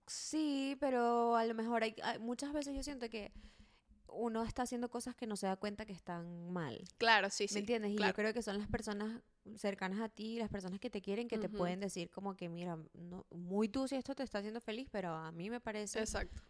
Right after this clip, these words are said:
Speaker 1: que capaz no sea lo mejor para ti". No
Speaker 2: Ujú.
Speaker 1: sé, o sea, es delicado.
Speaker 2: Eh, sí.
Speaker 1: No he estado en la posición en la que yo le tenga que decir a alguien como, "Mira, me parece que no estás yendo por buen camino", ¿no?
Speaker 2: Sí, pero este no lo consideraría un red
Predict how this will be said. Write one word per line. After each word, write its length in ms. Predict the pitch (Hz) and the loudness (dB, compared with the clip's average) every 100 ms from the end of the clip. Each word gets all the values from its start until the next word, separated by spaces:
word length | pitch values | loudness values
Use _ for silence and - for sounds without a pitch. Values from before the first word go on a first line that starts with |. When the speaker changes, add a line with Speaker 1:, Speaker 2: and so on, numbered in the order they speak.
| - | -10
Speaker 1:
que 100 | 180 | -4
capaz 300 | 175 170 180 | -4 -2 -4
no 180 | 185 185 | -4 -2
sea 160 | 185 | 0
lo 100 | 185 | 0
mejor 280 | 196 175 160 | 0 -4 -4
para 180 | - 165 | -4 -4
ti". 180 | - - | -6 -10
No 280 | - 196 208 | 0 4 4
Speaker 2:
Ujú. 40 | 214 | 4
Speaker 1:
sé, 500 | - 226 190 156 160 | 2 2 0 -2 -4
o 40 | |
sea, 180 | 180 180 | 0 0
es 160 | - 208 | 2 0
delicado. 680 | 247 262 208 190 156 165 240 - - | 2 0 2 4 4 2 -2 -12 -4
Speaker 2:
Eh, 160 | 233 247 | -4 0
sí. 240 | 247 196 | 0 2
Speaker 1:
No 160 | 202 202 | 4 4
he 40 | |
estado 220 | 214 233 240 | 6 6 8
en 40 | |
la 100 | 247 | 6
posición 400 | 240 208 196 185 | 4 0 0 0
en 80 | 208 | 0
la 80 | 226 | -2
que 140 | 208 | -2
yo 100 | 175 | 0
le 100 | 175 | 0
tenga 180 | 185 220 | 2 0
que 80 | 233 | 2
decir 260 | 202 196 185 | 0 2 0
a 40 | |
alguien 200 | 185 208 | 0 -2
como, 200 | 220 190 | -6 -6
"Mira, 220 | 160 180 | -4 -4
me 120 | 196 175 | -4 -4
parece 320 | 160 160 180 | -6 -6 -10
que 100 | 220 | -10
no 400 | 220 196 190 202 | -6 -4 -2 -4
estás 200 | 208 220 | -4 -4
yendo 180 | 220 220 | -4 -4
por 140 | 226 208 | -4 -4
buen 160 | 175 | -6
camino", 340 | 185 202 160 156 | -8 -8 -8 -10
¿no? 180 | - 165 - | -12 -14 -16
Speaker 2:
Sí, 220 | - 277 254 | 0 2 6
pero 180 | - | 8
este 280 | - 277 - | 8 6 6
no 100 | 339 277 | 4 4
lo 140 | 277 | 2
consideraría 600 | 294 302 233 220 196 190 | 2 0 2 2 2 0
un 180 | - 220 | -2 -4
red 120 | 175 | -4